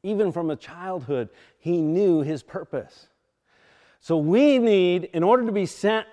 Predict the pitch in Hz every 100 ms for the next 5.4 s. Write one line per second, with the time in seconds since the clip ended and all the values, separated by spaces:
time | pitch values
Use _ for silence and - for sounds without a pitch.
0 | _ 185 196 214 220 190 147 147 - _
1 | _ 117 160 262 254 208 180 147 - 147
2 | 139 151 180 214 240 180 170 180 175 175
3 | 147 208 - 180 - 175 185 160 151 147
4 | 123 - - 220 226 240 247 233 - -
5 | 202 196 151 98